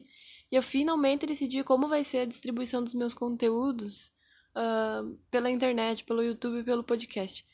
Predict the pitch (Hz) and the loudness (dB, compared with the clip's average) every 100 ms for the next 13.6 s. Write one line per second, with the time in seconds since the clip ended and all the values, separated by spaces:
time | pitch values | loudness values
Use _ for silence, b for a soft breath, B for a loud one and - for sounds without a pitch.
0 | b _ - 247 247 320 311 254 277 254 | b _ 0 4 6 6 6 6 4 2
1 | 240 247 233 240 240 233 240 247 247 233 | -2 -2 0 0 0 2 2 2 0 0
2 | 240 226 - - 226 233 226 - 233 254 | -2 -4 -8 -6 -2 -2 -2 -2 -2 -2
3 | 262 247 240 214 208 - _ _ _ _ | -4 -2 0 0 -2 -10 _ _ _ _
4 | _ _ _ - 226 233 226 220 214 214 | _ _ _ -6 0 4 4 2 -2 -4
5 | b b b b b _ _ _ - 247 | b b b b b _ _ _ 0 4
6 | 277 277 262 262 330 320 277 240 240 240 | 4 4 4 4 4 2 0 0 0 0
7 | 240 233 - 233 277 247 233 233 233 226 | -2 -2 0 2 0 -4 -4 0 0 0
8 | 240 240 247 233 247 254 285 277 254 247 | -2 -2 -2 0 2 2 0 0 0 0
9 | - 240 240 233 247 240 240 240 - - | 0 0 0 -2 -2 0 -2 -4 -6 -8
10 | 220 247 226 240 233 226 - 226 285 302 | -4 -4 -2 -2 -2 -4 2 2 2 -4
11 | 240 226 247 254 254 233 220 240 247 226 | -6 -2 0 0 0 2 4 2 0 0
12 | 226 220 226 220 233 226 226 220 220 - | 0 0 -4 -2 -2 -2 -2 -4 -6 -6
13 | 226 220 220 226 269 302 | -6 -4 -2 -2 -2 -4